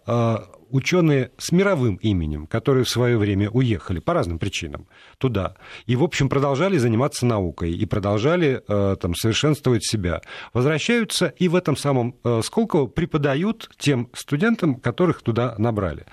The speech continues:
Вот это что? Они должны были обязательно внести какое-то ограничение, обременение в связи с тем, что они поехали туда? Может быть, тогда действительно надо, э, подумать, э,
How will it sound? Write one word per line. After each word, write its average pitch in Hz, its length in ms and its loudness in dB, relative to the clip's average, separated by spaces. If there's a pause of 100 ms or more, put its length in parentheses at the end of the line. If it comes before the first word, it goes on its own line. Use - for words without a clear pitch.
(220)
Вот 180 240 0
это 190 200 0
что? - 400 -2
Они 165 280 0
должны 170 400 2
были 160 180 2
обязательно 107 600 0
внести 92 520 0
какое-то 98 580 0
ограничение, 120 600 2
обременение 120 640 0
в - 40 -12
связи 98 200 2
с - 60 -6
тем, 160 160 0
что - 180 -2
они 95 100 0
поехали 90 420 -2
туда? 85 360 -4 (580)
Может 180 320 0
быть, 208 260 2
тогда 156 400 0
действительно 170 720 2
надо, 139 480 2
э, 110 220 2
подумать, 160 580 0
э, 113 60 0